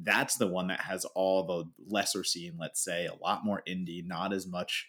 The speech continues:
mainstream at the time when I started the list. Now they've gotten a little better because they have stuff like Cocaine Bear and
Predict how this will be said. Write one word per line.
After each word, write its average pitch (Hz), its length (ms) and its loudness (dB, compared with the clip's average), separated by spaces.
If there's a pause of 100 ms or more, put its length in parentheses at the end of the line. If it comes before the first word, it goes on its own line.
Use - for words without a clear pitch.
(220)
mainstream 87 640 -4
at 131 140 2
the - 80 2
time 101 320 -2
when 90 80 -2
I 85 60 -4
started 85 360 -2
the 71 60 -6
list. 73 240 -8
Now 95 160 0
they've 101 120 0
gotten 95 180 -6
a 85 40 -6
little 82 140 -8
better 80 240 -4
because 80 260 -12
they 82 80 -4
have 139 180 0
stuff - 240 -8
like 80 160 -8
Cocaine 82 380 -10
Bear 76 240 -4
and 80 220 -10